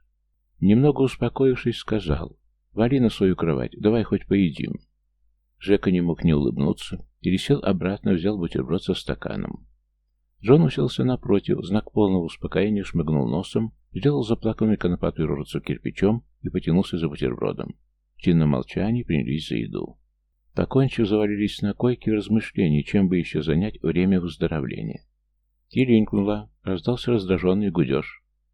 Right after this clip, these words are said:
"Посуду убрать, у вас руки отвалятся?" Жека приподнялся на локте, в стене распахнулись створки.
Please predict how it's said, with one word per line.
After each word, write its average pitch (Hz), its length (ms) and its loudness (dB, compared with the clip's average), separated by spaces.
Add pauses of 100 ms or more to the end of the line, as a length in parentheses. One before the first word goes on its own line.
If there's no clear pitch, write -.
(440)
"Посуду 101 500 2
убрать, 87 380 2
у 85 100 -2
вас 80 220 0
руки 80 240 -2
отвалятся?" - 800 -2 (1000)
Жека 90 320 0
приподнялся 80 560 -2
на 73 140 2
локте, 92 480 -2 (100)
в - 60 -20
стене 113 240 0
распахнулись 123 600 -2
створки. - 580 -6